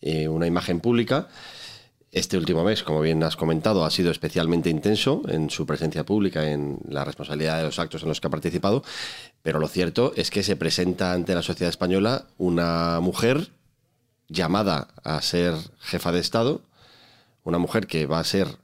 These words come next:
heredera de la corona, ya lo es, pero lo va a ser formalmente a partir del, del día treinta y uno, a partir de mañana, y que realmente ofrece una imagen moderna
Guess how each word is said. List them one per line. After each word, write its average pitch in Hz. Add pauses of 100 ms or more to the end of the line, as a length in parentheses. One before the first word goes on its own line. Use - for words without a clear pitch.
(100)
heredera 82
de 82
la 80
corona, 90 (1400)
ya 95
lo 92
es, -
pero -
lo 71
va 76
a 78
ser 82
formalmente 80
a 73
partir 73
del, 76 (140)
del 73
día 76
treinta 76
y 92
uno, 110
a 92
partir 76
de 82
mañana, 101 (520)
y 92
que 85
realmente 92 (300)
ofrece 104
una 104
imagen 101 (260)
moderna 120